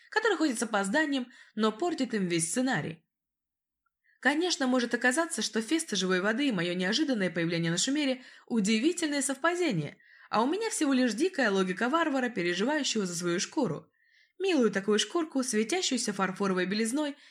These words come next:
как и у божественной Аббы. Ну что ж, тогда поживём-увидим, а доживём-узнаем. Взгляд платиновой блондинки в очередной раз завис на руке Феликса,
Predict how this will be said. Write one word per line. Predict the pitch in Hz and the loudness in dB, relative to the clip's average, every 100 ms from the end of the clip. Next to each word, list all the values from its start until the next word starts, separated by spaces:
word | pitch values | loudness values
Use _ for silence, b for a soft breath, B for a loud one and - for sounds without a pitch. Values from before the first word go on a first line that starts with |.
| B - | B -2
как | 392 285 | 0 2
и | |
у | 226 | 2
божественной | 208 196 190 220 262 | 2 2 0 -2 -2
Аббы. | - 285 170 151 - b b b b - | -2 -2 -2 -2 -6 b b b b -2
Ну | 196 196 | 2 2
что | 196 - 247 165 | 2 0 0 0
ж, | - - | -4 0
тогда | 202 214 | 2 2
поживём-увидим, | 277 294 330 311 339 330 170 - b b b | 2 2 2 2 2 2 0 -6 b b b
а | 381 | 0
доживём-узнаем. | 311 233 208 185 185 254 247 269 156 143 - _ _ _ _ _ _ _ _ - | 2 2 2 2 0 -2 0 0 0 -4 -10 _ _ _ _ _ _ _ _ -8
Взгляд | 214 226 381 - | -4 0 -2 0
платиновой | 214 214 208 196 | 0 0 0 0
блондинки | 190 208 254 330 247 | 0 0 0 -2 0
в | 208 | 0
очередной | 208 277 370 381 | 0 -2 0 2
раз | 233 190 | 2 2
завис | 202 208 302 240 | 0 2 -2 -2
на | |
руке | 233 233 302 | -4 -2 -2
Феликса, | 370 214 160 147 | 0 0 -2 -6